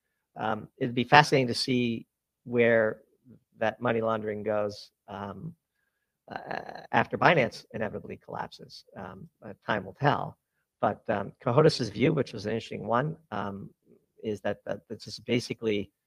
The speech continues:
F T X is not a, a fraud. It is a money laundering operation wrapped in a crypto fraud, uh, with a crypto wrapper, uh, wrapper, as you would say. And, um, and it, it's a pretty interesting way to look at it in our view.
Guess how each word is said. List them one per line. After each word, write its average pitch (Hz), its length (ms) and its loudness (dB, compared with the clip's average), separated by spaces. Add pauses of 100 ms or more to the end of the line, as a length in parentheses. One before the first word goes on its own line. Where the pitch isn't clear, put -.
(260)
F 147 140 6
T 127 160 10
X - 200 10
is 110 140 -2
not 107 220 2
a, 98 240 -2 (180)
a 95 120 -8 (1080)
fraud. - 680 10
It 107 140 -2
is 104 160 0
a 101 340 -4
money 143 260 8
laundering 110 320 2
operation 104 500 -6
wrapped 104 260 -2
in 98 60 -10
a 95 60 -12
crypto - 380 -8
fraud, - 280 -10 (280)
uh, 90 80 -2
with 92 140 -4
a 98 40 -6
crypto 92 300 -4
wrapper, 85 540 -6 (100)
uh, 50 340 -12 (120)
wrapper, - 380 -4
as - 120 -20
you - 60 -20
would - 100 -20
say. - 380 -14
And, 92 240 -12
um, 87 240 -8 (880)
and 101 160 -2
it, 110 100 -2
it's 117 200 -6
a 113 40 -6
pretty 107 240 -4
interesting 104 360 -12
way 101 80 -8
to 98 80 -8
look 104 180 -10
at 101 140 -4
it 98 100 -8
in 95 80 -12
our 98 140 -12
view. - 200 -14